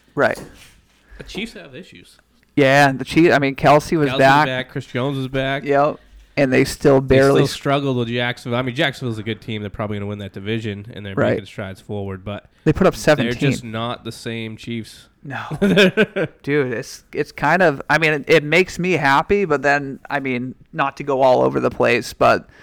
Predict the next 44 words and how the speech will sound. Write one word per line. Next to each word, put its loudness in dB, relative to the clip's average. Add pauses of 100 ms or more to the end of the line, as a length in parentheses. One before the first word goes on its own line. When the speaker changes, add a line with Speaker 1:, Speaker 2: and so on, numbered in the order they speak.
(140)
Speaker 1:
Chiefs 2
kinda 2
suck. 4
Buffalo, 6
we 4
don't 4
know 0
what 2
they're 0
gonna 0
be 0
yet. 4
Speaker 2:
Yep. -10 (320)
Speaker 1:
And 2
the -6
Patriots 0
are 2
just, -8
like, 2
heartbreak 2
fashion, 2
oh 2
and -4
two -4
real 0
quick. 2
Speaker 2:
Yep. -4 (460)
It's -4
Speaker 1:
I 2
Speaker 2:
like -4
we -2
had -2
two, -4
the -16
Pa-, -12 (200)
going -2
to -2
the -10
Patriots, -6
I -10
mean, -10
it's, -10 (580)
they 0
are 2